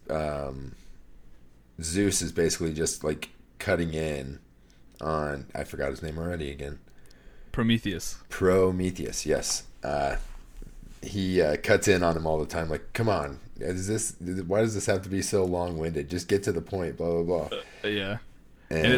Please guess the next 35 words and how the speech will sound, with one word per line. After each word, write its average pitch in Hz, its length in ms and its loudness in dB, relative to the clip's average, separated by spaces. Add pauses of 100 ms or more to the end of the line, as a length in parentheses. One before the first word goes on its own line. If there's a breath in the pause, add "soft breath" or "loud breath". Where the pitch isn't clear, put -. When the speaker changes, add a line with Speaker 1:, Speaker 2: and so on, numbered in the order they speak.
Speaker 2:
it, - 100 -10
Speaker 1:
I 139 40 4
Speaker 2:
it's 135 100 0
cool 156 180 4
'cause 139 140 -2
you, 131 80 4
you 117 200 2
do 127 100 4
have 117 160 6
Prometheus 113 640 4
kind 110 240 6
of, 107 140 -2
like, 101 380 -2 (540 soft breath)
narrating 104 720 4
your 104 160 2
entire 104 360 4
story. 98 760 0
Speaker 1:
Right. 80 140 2 (260)
Speaker 2:
Uh, 92 60 -6 (800 loud breath)
and 101 240 0
then, 98 340 0 (1000)
yeah, 107 240 -4
like 95 200 -6
you 101 100 -2
said, 73 240 -6
Zeus 98 280 -2
is 101 100 0
just 107 180 0
always 104 240 2
there 104 220 2
to 104 80 -2
give 104 200 0
him 104 120 0
a 101 80 2
backhanded 104 760 -2